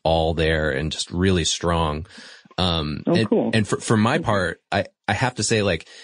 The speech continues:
Speaker 1: even though I do a podcast like this, uh, I always really enjoy this ship maneuvering, uh, because it's, it just seems like on an intuitive level,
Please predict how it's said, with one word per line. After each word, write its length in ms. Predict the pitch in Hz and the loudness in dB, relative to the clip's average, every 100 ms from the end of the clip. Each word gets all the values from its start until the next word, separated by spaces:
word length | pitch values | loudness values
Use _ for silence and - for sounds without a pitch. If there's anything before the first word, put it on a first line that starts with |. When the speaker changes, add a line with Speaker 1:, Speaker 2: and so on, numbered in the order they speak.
| - | -2
Speaker 1:
even 220 | 131 151 | 2 4
though 120 | 135 | 4
I 100 | 110 | 4
do 180 | 90 113 | 2 2
a 80 | 98 | 2
podcast 640 | - 95 104 101 87 - | 2 0 0 -2 -2 0
like 180 | 87 85 | -2 -2
this, 480 | 90 104 90 - - - - _ - | 0 2 2 0 -4 -10 -20 _ 0
uh, 300 | 95 82 76 - | 0 0 -2 -2
I 80 | 110 | -2
always 440 | 110 120 135 117 | 2 2 4 2
really 220 | 110 110 101 | 2 4 4
enjoy 300 | 95 98 92 | 4 4 2
this 180 | 90 - | 0 -2
ship 340 | - - 123 | -2 2 2
maneuvering, 880 | 104 95 92 104 92 87 85 78 78 - - | 2 4 4 4 4 2 0 -2 -6 -6 0
uh, 280 | 90 85 76 82 95 | 2 2 -2 -4 -4
because 400 | 98 - 101 107 | -2 0 0 0
it's, 280 | 110 95 - - | 0 -2 -2 -2
it 60 | |
just 220 | 104 120 | 0 0
seems 200 | - 135 | 2 2
like 140 | 131 117 | 2 2
on 80 | 95 | 0
an 140 | 92 - | 0 0
intuitive 800 | 92 - - 135 135 107 82 82 | -2 -2 0 4 4 4 0 0
level, 560 | 98 98 82 69 78 | 2 2 0 -2 -4